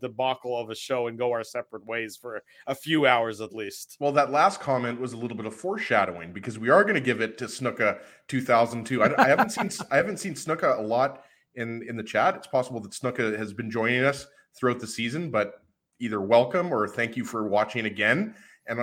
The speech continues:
Speaker 2: and obviously Jimmy Superfly Snuka was one of my favorite wrestlers back in the day. Everybody remembers. What was the, what was his move, Drew? Was it a frog sp-, is that what it's called? Frog splash?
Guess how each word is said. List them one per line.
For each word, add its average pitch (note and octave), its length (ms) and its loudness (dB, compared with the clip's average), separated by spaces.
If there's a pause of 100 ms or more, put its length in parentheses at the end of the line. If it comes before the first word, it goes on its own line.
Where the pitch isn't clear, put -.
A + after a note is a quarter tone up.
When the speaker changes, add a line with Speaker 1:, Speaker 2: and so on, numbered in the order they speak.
(140)
Speaker 2:
and A#2+ 120 0
obviously A2+ 460 -2
Jimmy A#2 540 -2
Superfly G#2+ 1000 0
Snuka C3+ 520 2 (200)
was B2+ 160 -2
one B2 120 2
of A#2 40 -2
my A2 100 2
favorite A2+ 400 0
wrestlers A2+ 440 2
back G2+ 260 2
in G#2 60 -8
the G2 80 -4
day. A2+ 180 2
Everybody A2+ 380 0
remembers. G#2 420 -4
What C#3+ 120 -2
was B2+ 160 -4
the, B2 240 2 (160)
what D3+ 120 2
was D#3+ 80 4
his D3 140 -2
move, D3+ 220 4
Drew? E3 160 2
Was B2 120 0
it G#2 60 -4
a - 20 -6
frog B2 400 4
sp-, - 140 -10
is A#2+ 60 -4
that C#3 140 4
what D#3 60 -4
it's C3+ 140 -6
called? C#3+ 240 0
Frog C3 240 4
splash? E3 400 2